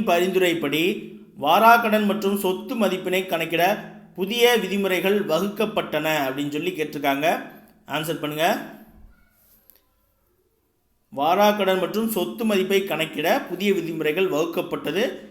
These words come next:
எந்த குழுவினுடைய பரிந்துரை? ஆன்சர் பார்த்துடலாமா? பதினைந்தாவது கேள்விக்கு வந்து நரசிம்மன் குழு தான்,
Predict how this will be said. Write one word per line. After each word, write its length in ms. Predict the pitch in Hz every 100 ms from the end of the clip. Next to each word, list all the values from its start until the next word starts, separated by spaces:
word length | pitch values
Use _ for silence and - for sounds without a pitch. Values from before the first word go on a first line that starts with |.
| - _ -
எந்த 260 | 156 202 220
குழுவினுடைய 520 | 190 180 165 160 190 196
பரிந்துரை? 500 | 147 151 151 139 139 104 - - - - - _ _ _ _ _ _ _ _ _ _ _ _ _ _ _ _ _ _ _ _ _ _ _ _ _ _ _ _ _ _ _ _ _ _ _ _ _ _ -
ஆன்சர் 320 | 151 160 151
பார்த்துடலாமா? 440 | 160 156 160 160 160 143
பதினைந்தாவது 560 | 156 190 202 190 185 170
கேள்விக்கு 360 | 165 160 160 156
வந்து 160 | 160 226 392 - - - - _ _
நரசிம்மன் 520 | 151 196 226 226 220
குழு 160 | 185 170
தான், 220 | 160 127